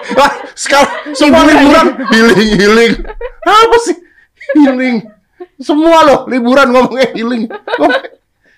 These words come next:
Speaker 1: ini gua yang goblok apa? Emang bahasanya berubah, gua ketinggalan apa gimana? Gaslighting.
Speaker 2: Iya.
Speaker 1: Gaslighting itu apa?
Speaker 2: Gaslighting is a thing. Jadi gini,
Speaker 1: Gaslighting
Speaker 2: gaslighting
Speaker 1: is a thing itu kan nggak membantu, Bos.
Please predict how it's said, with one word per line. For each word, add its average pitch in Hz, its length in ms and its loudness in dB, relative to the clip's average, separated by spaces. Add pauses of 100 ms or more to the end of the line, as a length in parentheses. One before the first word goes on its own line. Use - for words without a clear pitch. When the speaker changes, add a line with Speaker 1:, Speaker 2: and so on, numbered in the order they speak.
(140)
Speaker 1:
ini 320 220 -4 (260)
gua 202 260 -4
yang 185 200 -2
goblok 156 600 -2
apa? - 340 -8 (220)
Emang 214 280 -6
bahasanya 196 480 -2
berubah, 175 440 -2
gua 175 160 -2
ketinggalan 175 720 -2
apa 208 480 -8 (400)
gimana? 202 760 -6
Gaslighting. 143 1000 -6 (100)
Speaker 2:
Iya. 175 400 -10 (140)
Speaker 1:
Gaslighting 269 580 -4
itu 294 80 2
apa? 311 720 0 (120)
Speaker 2:
Gaslighting 196 680 -8
is 403 120 -2
a 294 140 -4
thing. 254 280 -4
Jadi 226 200 -2
gini, 254 180 -6 (300)
Speaker 1:
Gaslighting 233 500 0
Speaker 2:
gaslighting 247 220 2
Speaker 1:
is - 160 -2
a 190 160 -2
thing 214 240 0
itu 196 120 -2
kan 254 160 0
nggak 143 200 0
membantu, 156 640 2
Bos. 139 240 -2